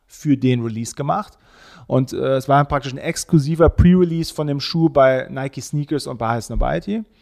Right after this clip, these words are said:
Und, äh, und das war auch cool. Ich meine, Nike ist natürlich der Wahnsinn. Und dann haben wir dann extra für den Release, da haben wir dann zum ersten Mal auch, äh, eine Raffle-Technologie entwickelt gehabt.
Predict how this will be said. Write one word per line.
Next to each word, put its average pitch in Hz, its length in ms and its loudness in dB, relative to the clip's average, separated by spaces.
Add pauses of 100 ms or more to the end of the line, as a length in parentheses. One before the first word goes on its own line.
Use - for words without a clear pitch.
(460)
Und, 131 420 2
äh, 143 40 0
und 123 800 2
das 127 140 -4
war 104 100 0
auch - 220 -10
cool. 107 120 4
Ich - 100 0
meine, 107 140 -4
Nike 131 280 2
ist 135 100 -2
natürlich 123 220 -2
der 117 140 4
Wahnsinn. 156 480 2
Und - 320 -18
dann 123 80 0
haben 131 80 4
wir 139 60 6
dann 135 120 4
extra 151 600 2
für - 180 -4
den 156 200 6
Release, 170 320 4
da 151 80 0
haben 143 80 0
wir 147 60 2
dann 139 140 2
zum 143 140 -8
ersten 143 460 -2
Mal 139 320 0
auch, 131 380 -8
äh, 131 220 -8
eine 131 180 -10
Raffle-Technologie 160 1000 0
entwickelt 147 440 -6
gehabt. 139 460 -4